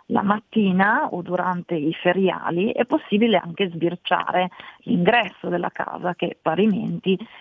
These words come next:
è decorato e richiama sempre questo tema dei, mm, bimbetti, eh, di questi puttini e della, delle piante, soprattutto delle piante acquatiche,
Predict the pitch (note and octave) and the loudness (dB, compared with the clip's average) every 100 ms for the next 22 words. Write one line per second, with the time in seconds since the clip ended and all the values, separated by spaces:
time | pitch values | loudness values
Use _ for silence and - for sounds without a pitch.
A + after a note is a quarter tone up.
0 | - - E3+ F3+ - A3 - - - F#3+ | -10 0 2 2 4 2 2 -6 -4 0
1 | A3 - G#3+ G#3 F3+ F3+ F#3 - F3+ F3 | 0 2 0 0 -4 -4 -6 -6 -6 -4
2 | F3+ F#3+ _ - - E3+ E3 E3+ E3+ - | -4 -6 _ -8 0 0 2 0 -2 -4
3 | - - - - F#3 - - - F3 - | -16 -20 -10 0 2 4 2 0 -2 -4
4 | F3 - - - - F3 F3+ F#3 F#3+ E3 | -4 -8 -14 -12 -2 2 4 4 4 0
5 | - - G3+ B3+ D4 E3 F3 D#3+ D#3+ D#3 | -6 -2 2 2 0 0 0 -2 -4 -6
6 | - D3+ - G#3 _ A#3 G3 F3+ G#3 D4 | -4 -6 -4 -8 _ 2 4 4 2 0
7 | - - - - - G3+ A3+ A#3+ G3 E3+ | -6 -12 -12 -10 0 4 4 2 -4 -4
8 | E3+ F3 E3+ E3 E3+ E3+ E3+ F3+ - D3 | 2 2 2 0 -2 -2 -2 -2 -2 -4
9 | G3+ F#3+ D#3 E3 - D3+ - F3 E3 - | -4 -4 -6 -10 -10 -12 -6 -4 -2 -4
10 | E3+ E3+ E3 - - - - - D#3+ E3+ | -6 -6 -8 -2 0 0 -4 -10 -2 -2